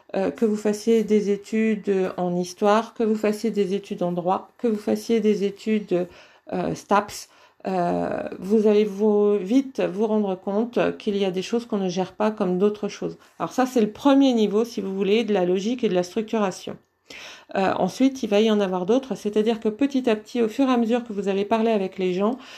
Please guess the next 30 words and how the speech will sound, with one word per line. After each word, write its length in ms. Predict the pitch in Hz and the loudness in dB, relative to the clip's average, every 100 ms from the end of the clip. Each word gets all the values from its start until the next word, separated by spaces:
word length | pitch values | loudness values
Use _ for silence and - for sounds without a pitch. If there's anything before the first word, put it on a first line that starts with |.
| - - | -20 -4
vous 160 | 208 220 | 0 4
allez 180 | 233 240 | 4 2
vous 160 | 214 | 2
rendre 320 | 208 190 190 | 0 -4 -4
compte 520 | 190 - 226 262 269 - - _ _ | -6 -2 0 0 -2 -8 -20 _ _
que 220 | - 254 | 4 4
votre 380 | 226 214 214 220 | 4 2 0 -2
manière 600 | 214 226 254 254 247 240 | 0 2 2 0 0 -2
de 120 | 185 | -2
voir, 420 | 202 190 226 226 208 | -4 -2 0 2 0
votre 260 | 196 - | -4 -4
manière 300 | 208 220 233 | 0 0 2
de 80 | 220 | 0
penser, 560 | 214 220 214 - 226 220 | 0 -2 -4 -2 2 2
votre 320 | 202 202 202 | 0 -4 0
manière 320 | 208 226 240 | 2 2 2
de 80 | 196 | -2
réfléchir, 880 | 180 247 240 214 208 - 196 254 277 - - | 0 -2 0 -2 -2 -6 0 2 2 -4 -8
elle 180 | 196 196 | -2 0
va 180 | 202 226 | 4 4
être 360 | 233 240 - _ _ _ | 4 0 -8 _ _ _
influencée 1000 | - 269 262 - 254 214 208 - 220 240 247 - _ _ | 0 0 0 0 2 2 -2 0 0 0 -2 -20 _ _
par 380 | - 240 240 254 | 4 6 6 4
ce 140 | - 233 | -4 -6
que 160 | 233 | -4
vous 240 | 208 214 208 | -2 0 0
avez 440 | 202 196 214 214 - | 2 4 2 2 0
appris 720 | 202 208 - - 262 302 - _ - _ _ _ - | 0 -2 -10 -2 -2 -2 -10 _ -20 _ _ _ -6
en 500 | 202 190 185 180 175 | -2 0 2 0 -2
cours 480 | 175 - 269 320 | -2 6 8 8